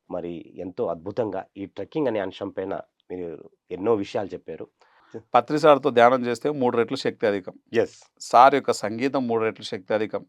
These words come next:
Speaker 1: హ్మ్.
Speaker 2: నేచర్లో మూడు రెట్లు శక్తి అధికం.
Speaker 1: ఎస్.
Speaker 2: సామూహిక ధ్యానం మూడు రెట్లు శక్తి అధికం.
Speaker 1: హ్మ్.
Speaker 2: ఎన్ని బంపర్ ఆఫర్‌లో చూడు, ఇవన్నీ ట్రెక్కింగ్‌లో దొరుకుతాయి మనకు.
Speaker 1: ఎస్. So, ఇంత అద్భుతంగా మీరు ట్రెక్కింగ్ గురించి చెప్పారు. మరి ఇంత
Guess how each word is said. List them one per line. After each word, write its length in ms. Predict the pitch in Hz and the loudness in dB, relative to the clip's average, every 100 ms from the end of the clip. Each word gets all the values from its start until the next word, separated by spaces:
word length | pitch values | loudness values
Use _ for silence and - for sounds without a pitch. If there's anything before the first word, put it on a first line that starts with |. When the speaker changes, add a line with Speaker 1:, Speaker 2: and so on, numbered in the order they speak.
| - | -2
Speaker 1:
హ్మ్. 240 | 147 123 - - | 0 0 -2 -4
Speaker 2:
నేచర్లో 560 | 120 143 147 135 143 | 0 2 2 2 2
మూడు 240 | 135 120 110 | 2 0 0
రెట్లు 220 | 110 110 | -2 -6
శక్తి 280 | - 104 - | -8 -8 -2
అధికం. 300 | 117 104 98 87 _ | -2 -2 -6 -12 _
Speaker 1:
ఎస్. 200 | 104 92 - | -4 -4 0
Speaker 2:
సామూహిక 600 | 120 120 139 147 151 139 | 6 8 8 4 4 4
ధ్యానం 340 | 123 127 139 131 | 6 6 4 2
మూడు 180 | 120 120 | -2 0
రెట్లు 240 | 117 113 | 0 -2
శక్తి 300 | 104 117 - | -8 -8 -2
అధికం. 340 | 117 110 104 92 - | -2 -2 -6 -10 -2
Speaker 1:
హ్మ్. 260 | 139 143 98 78 120 | 4 4 2 -2 0
Speaker 2:
ఎన్ని 340 | 131 175 185 | 0 0 -2
బంపర్ 360 | 139 131 151 156 | 4 4 6 4
ఆఫర్‌లో 320 | 139 123 127 | 4 0 -2
చూడు, 220 | 101 87 - _ - | -4 -12 -18 _ -8
ఇవన్నీ 540 | 120 127 160 185 202 | -4 -4 -4 -8 -8
ట్రెక్కింగ్‌లో 480 | 196 170 - 156 151 | -6 -4 -4 -2 0
దొరుకుతాయి 340 | 120 107 107 98 | -2 -4 -8 -10
మనకు. 180 | 92 - | -12 -12
Speaker 1:
ఎస్. 280 | 95 78 _ _ _ _ _ - | -8 -8 _ _ _ _ _ -8
So, 100 | - 120 | 0 0
ఇంత 240 | 104 104 | 0 -2
అద్భుతంగా 520 | 120 98 113 120 113 120 80 - | -2 -2 -2 -2 2 0 0 -6
మీరు 180 | 110 | -8
ట్రెక్కింగ్ 320 | 95 127 120 110 | -4 -4 0 -2
గురించి 180 | 104 - | -2 -6
చెప్పారు. 320 | 95 104 143 233 _ _ - | -8 -6 -8 -10 _ _ -4
మరి 140 | 101 | -4
ఇంత 280 | 92 113 117 | -4 -6 -2